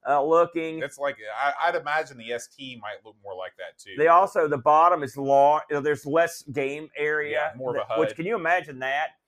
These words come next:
Speaker 1: This game takes advantage of that large game area because you really need it.
Speaker 2: Yeah, I mean, this
Speaker 1: You
Speaker 2: is,
Speaker 1: know?
Speaker 2: again, it's little things, but the fact that the character is sized appropriate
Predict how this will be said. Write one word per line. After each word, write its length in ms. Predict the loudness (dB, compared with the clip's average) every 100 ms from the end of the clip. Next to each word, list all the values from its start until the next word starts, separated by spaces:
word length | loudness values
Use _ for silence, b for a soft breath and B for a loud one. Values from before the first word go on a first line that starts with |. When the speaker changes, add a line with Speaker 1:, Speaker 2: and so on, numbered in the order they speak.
| _ -4
Speaker 1:
This 180 | -4 -2
game 180 | -6
takes 220 | 0 -2 -2
advantage 460 | -4 -4 -4 -6
of 100 | -4
that 180 | -2 0
large 300 | 2 2 -2
game 120 | -6 -6
area 80 | -6
because 220 | -6 -6
you 140 | -6
really 320 | -2 0 -2
need 360 | -6 -8 -8 -10
it. 100 | -8
Speaker 2:
Yeah, 180 | -4 -4 -4 -2
I 120 | -2
mean, 200 | -2 -8
this 180 | -6 -4
Speaker 1:
You 60 | 0
Speaker 2:
is, 40 |
Speaker 1:
know? 220 | 2 2
Speaker 2:
again, 320 | 0 -4 -8 _ _ _ _
it's 220 | -14 -10
little 240 | -8 -6 -6
things, 320 | -8 -12 -12
but 160 | -16 -14
the 80 | -10
fact 360 | -6 -6 -6
that 100 | -12
the 100 | -14
character 540 | -12 -8 -8 -8 -12 -12
is 160 | -10
sized 400 | -6 -4 -4 -6
appropriate 600 | -14 -12 -12 -10 -10 -10